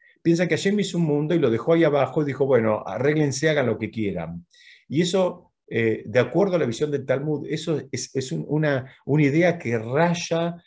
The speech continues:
la idolatría, ¿no? Porque parecería que Hasu Shalom Hashem dejó el mundo, se fue, se fue a hacer otra cosa, y esa, esa no es la idea, esa no es la idea,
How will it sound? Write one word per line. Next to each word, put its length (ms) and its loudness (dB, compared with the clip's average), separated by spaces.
la 180 2
idolatría, 1000 0
¿no? 240 -2
Porque 560 -2
parecería 400 -2
que 100 -2
Hasu 240 -2
Shalom 300 -2
Hashem 400 -4
dejó 420 2
el 80 4
mundo, 360 0
se 160 -4
fue, 420 4
se 140 -4
fue 120 0
a 40 -2
hacer 140 -2
otra 240 -2
cosa, 600 2
y 180 -2
esa, 420 0
esa 320 -2
no 320 4
es 200 4
la 100 2
idea, 440 -2
esa 200 -2
no 120 -2
es 80 -2
la 80 0
idea, 460 0